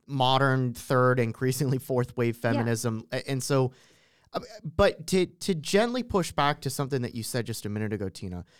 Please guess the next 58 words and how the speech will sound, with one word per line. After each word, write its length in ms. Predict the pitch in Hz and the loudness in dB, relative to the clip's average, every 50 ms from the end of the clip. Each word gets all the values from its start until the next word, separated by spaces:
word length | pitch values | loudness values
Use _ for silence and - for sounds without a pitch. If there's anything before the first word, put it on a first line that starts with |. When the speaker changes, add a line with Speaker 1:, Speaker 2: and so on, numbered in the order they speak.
| _ _ _ | _ _ _
Speaker 1:
when 140 | - 123 120 | -4 -2 0
you 80 | 123 | 2
were 100 | 127 127 | 2 4
like, 220 | 123 123 123 120 - | 4 2 2 2 0
you 60 | 135 | 0
know, 80 | 135 127 | 0 2
there's, 280 | 135 135 131 127 - | 2 0 0 -2 -4
there's 200 | - 139 135 - | -4 -2 -2 -2
some 260 | - 190 196 196 170 | 0 0 0 0 -2
shows 340 | 165 - - 139 127 123 - | -4 -2 0 0 2 2 2
out 180 | 123 113 113 - | 0 0 0 0
there 180 | 123 113 113 | 0 0 0
that, 180 | 107 113 110 - | 0 -2 -2 -2
you 100 | 127 120 | -2 -4
know, 140 | 104 101 101 | -4 -4 -4
the 120 | 98 110 | -4 -4
men 240 | 101 107 113 123 131 | -2 0 0 0 0
are 80 | 123 113 | 0 0
like, 180 | 113 110 - | 0 0 0
"Well, 100 | - 117 | -2 -2
what 120 | 117 143 147 | 0 0 0
do 60 | 143 | 0
you 140 | 135 143 160 | -2 -2 -2
bring 200 | 156 143 120 110 | 0 0 -2 -2
to 60 | 104 | -2
the 100 | 92 95 | -6 -8
table?" 440 | - - 90 80 82 82 82 - _ _ _ _ _ _ _ _ _ - | -10 -10 -10 -10 -10 -12 -14 -16 _ _ _ _ _ _ _ _ _ -6
It's 220 | 175 175 175 - | -6 -4 -4 -2
not, 380 | 196 202 226 262 285 - - - _ _ _ _ _ - | 0 2 4 4 2 2 -2 -6 _ _ _ _ _ -4
again, 280 | 170 165 175 202 185 | -2 0 2 2 2
it's 140 | 160 147 160 | 2 0 0
not 160 | 180 180 196 | 0 0 0
in 120 | 196 190 170 | 0 0 0
a 80 | 156 | 0
career 440 | 160 - - 151 127 123 131 147 160 160 | -2 -2 -4 -4 -2 0 0 2 2 2
sense 280 | 165 156 123 110 - | 2 0 -2 -2 -2
that 80 | - 107 | -6 -6
that 140 | 104 117 - | -6 -6 -6
question 340 | - 127 120 - - 120 | -6 -6 -6 -6 -6 -8
is 100 | 110 98 | -8 -8
being 260 | - - 107 98 92 104 | -6 -6 -6 -6 -4 -6
asked. 360 | 117 107 92 - - - - | -6 -6 -8 -10 -10 -10 -8
That 120 | 139 117 | -8 -6
question's 320 | - 170 170 165 - 160 165 | -4 -4 -6 -4 -6 -6 -4
being 220 | - 143 127 123 | -4 -2 -2 -2
asked 200 | 127 123 131 - | -2 -2 -4 -4
in 60 | - 117 | -4 -6
the 60 | 117 | -6
context 540 | - - 123 120 113 - 123 113 - - - | -6 -4 -4 -4 -4 -4 -4 -6 -6 -4 -2
of 200 | 113 107 101 - _ _ - - - - _ _ - | -2 -2 -2 -4 _ _ -20 -20 -20 -20 _ _ -6
the 80 | - 127 | -2 0
women 280 | 127 151 165 180 165 | 2 4 4 4 4
across 460 | 156 139 - - - 175 156 160 160 165 | 2 2 0 0 2 2 4 2 2 0
the 100 | 143 131 | -4 -4
table 400 | - - 156 156 160 151 147 135 | -2 0 0 2 2 2 2 2
on 120 | 120 110 | 2 2
these 120 | 110 107 | 0 -2
shows 680 | - - - 160 151 120 107 98 92 90 101 - - - | -2 0 2 4 4 4 4 2 0 -4 -6 -8 -10 -12